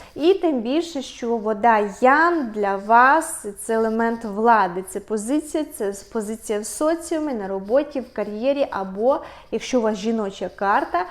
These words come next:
то це питання особистого життя, тому що вода для вас — це знак чоловіка, партнера, коханця, друга по житті, тобто питання взаєм-, взаємо-,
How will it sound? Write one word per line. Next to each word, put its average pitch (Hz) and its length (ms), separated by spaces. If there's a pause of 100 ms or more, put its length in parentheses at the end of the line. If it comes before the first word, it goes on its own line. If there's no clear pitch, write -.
(260)
то 214 100
це 294 220
питання 277 800 (140)
особистого 254 880
життя, 226 520
тому 214 240
що 226 220
вода 220 380 (100)
для 190 100
вас — 247 380 (180)
це 202 200
знак 214 400
чоловіка, 220 800
партнера, 254 540
коханця, 269 840 (400)
друга 294 580
по 294 200
житті, 285 460
тобто 269 440
питання 240 640
взаєм-, 220 380
взаємо-, 233 480